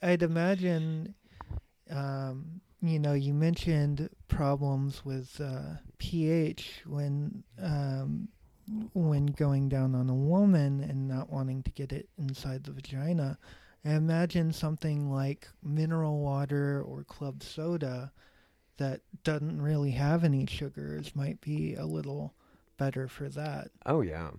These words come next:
Speaker 2: One of the things I'd like to jump in and say is that oftentimes in our culture, we're very goal-oriented,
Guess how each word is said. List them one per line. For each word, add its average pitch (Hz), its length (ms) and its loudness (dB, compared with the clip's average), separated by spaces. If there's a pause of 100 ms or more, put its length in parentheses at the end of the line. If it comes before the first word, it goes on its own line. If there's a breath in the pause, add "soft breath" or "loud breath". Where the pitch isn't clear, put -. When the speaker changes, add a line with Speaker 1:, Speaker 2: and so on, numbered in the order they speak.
(360)
Speaker 2:
One 185 200 2
of 233 60 4
the 160 60 0
things 98 400 0
I'd 95 140 0
like 110 280 0
to 104 100 -4
jump 92 380 -2
in 85 220 -2
and 80 160 -4
say 78 440 -6
is 82 280 -8
that 78 220 -8 (1040 soft breath)
oftentimes 110 840 -2
in 87 80 0
our 87 140 -2
culture, 90 720 -6
we're 82 220 -6
very 120 380 -4
goal-oriented, - 1200 -6